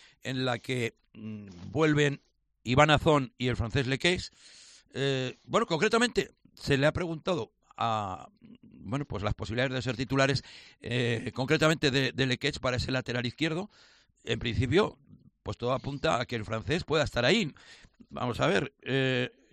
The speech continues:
qué decide el, el técnico del Real Zaragoza, ¿no? Mm, ¿cuál es el planteamiento? ¿Cuál es el dibujo? Tampoco ha querido adelantar nada en ese sentido. Si Azón va a estar en esa punta de ataque.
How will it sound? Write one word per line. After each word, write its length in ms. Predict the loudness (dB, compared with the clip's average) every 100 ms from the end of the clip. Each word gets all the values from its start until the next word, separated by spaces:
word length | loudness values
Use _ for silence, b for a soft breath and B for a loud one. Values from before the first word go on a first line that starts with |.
| -6
qué 140 | -2
decide 500 | -2 -2 -2 -2 -4
el, 600 | -4 -2 -2 -2 -4 -6 -8
el 180 | -8 -6
técnico 680 | -4 -2 -4 -4 -4 -4 -8
del 340 | -12 -6 -4
Real 260 | -2 -2 -2
Zaragoza, 480 | -2 -4 -4 -4 -4
¿no? 160 | -4 b b b b _
Mm, 540 | -8 -6 -6 -6 -10 -14 -20 _ _ _ _ _ _ _ _ _ _ _ -20 _
¿cuál 200 | -2 0
es 100 | 0
el 80 | -2
planteamiento? 540 | -4 -4 0 0 0 0
¿Cuál 240 | 2 2
es 140 | 2
el 80 | -2
dibujo? 500 | -2 -2 -2 -2 -2 _ _ _
Tampoco 440 | -2 -2 0 -2 -2
ha 80 | -2
querido 340 | -2 -2 -4
adelantar 420 | -4 -6 -4 -2
nada 260 | 0 0 0
en 80 | -4
ese 180 | -8
sentido. 480 | -8 -4 0 0 -2 b b b b
Si 200 | -2 2
Azón 400 | 2 4 2 4
va 60 | 0
a 20 |
estar 220 | 0 0
en 80 | 0
esa 180 | -4 -6
punta 280 | -6 -2 -2
de 60 |
ataque. 380 | 0 -2 -2 -8